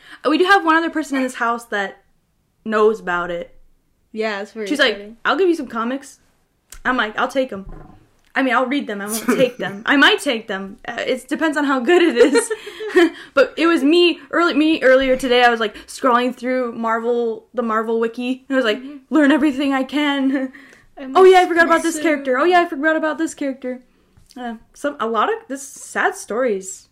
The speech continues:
Speaker 1: man. Stan Lee and the other guy <laughs> that no one cares about that wrote the <laughs> Marvel
Speaker 2: That's so
Speaker 1: comics.
Speaker 2: sad.
Speaker 1: Um,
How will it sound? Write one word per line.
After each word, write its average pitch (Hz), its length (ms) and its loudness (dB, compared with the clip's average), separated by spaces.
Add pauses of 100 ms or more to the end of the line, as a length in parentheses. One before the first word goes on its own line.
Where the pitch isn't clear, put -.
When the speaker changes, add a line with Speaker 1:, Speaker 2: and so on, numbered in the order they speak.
Speaker 1:
man. 226 380 -10 (480)
Stan 294 360 -4
Lee 370 340 -4 (340)
and 226 240 -4
the 220 80 -2
other 285 160 -4
guy 320 400 -6
<laughs> - 80 -20
that 320 280 4
no 311 120 6
one 320 200 4
cares 302 320 -2
about 330 360 0 (480)
that 294 240 2
wrote 311 240 2
the - 80 -6
<laughs> 415 120 -8
Marvel 302 460 0
Speaker 2:
That's 403 180 0
so 349 60 0
Speaker 1:
comics. 359 300 2
Speaker 2:
sad. 240 420 -6 (280)
Speaker 1:
Um, 269 600 0